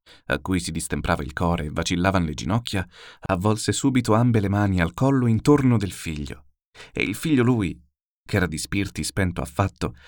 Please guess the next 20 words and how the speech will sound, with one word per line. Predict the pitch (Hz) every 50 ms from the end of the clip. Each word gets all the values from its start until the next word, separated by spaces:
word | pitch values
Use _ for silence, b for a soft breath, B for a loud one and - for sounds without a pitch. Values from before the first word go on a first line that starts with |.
| B B B
a | - -
sé | 92 - - 127 123
prese | - 117 110 123 131 120 117 - _
ed | 110 101 90
il | 101 92
sostenne. | - - - 76 - - - - 69 - - - - - _ _ _ _ _ _ _ _ _ _ _ _ _ _ _ _ -
Ma | 62
come | - - 104 101 98
il | 92 90
fiato | - - 98 92 85 -
in | 78 76 71
seno | 69 - - 80 78 78 76 71 - -
e | - 87
nella | 80 78 80 78 76 78
mente | 82 90 95 92 92 - 69
i | 65 65
dispersi | - - - - 98 90 - - - 73
pensieri | 73 73 69 - - - 92 85 - 80
ebbe | 78 71 -
raccolti, | - - _ - 92 104 101 - - 71 65